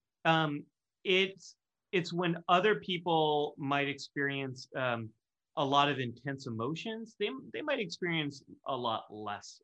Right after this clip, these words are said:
emotions. Um, they're less, um, uh, they're less reactive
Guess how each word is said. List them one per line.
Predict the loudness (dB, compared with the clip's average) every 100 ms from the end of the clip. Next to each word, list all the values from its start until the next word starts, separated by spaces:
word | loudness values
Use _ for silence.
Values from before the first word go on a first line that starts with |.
| -14
emotions. | -10 -10 -10 -14 -20 -20 _ _ -20 _ -8
Um, | -4 -2 -2 -4 -6 -4
they're | -2
less, | -2 0 4 4 0 -14 -12
um, | -8 -6 -6 -8 -12 _ _ _ _ _ _ -6
uh, | 0 2 2 0 0 -2 -4 -8 -18 _ _ _ -16 -2
they're | 2 4
less | 2 0
reactive | -4 0 4 4 2 -4 -6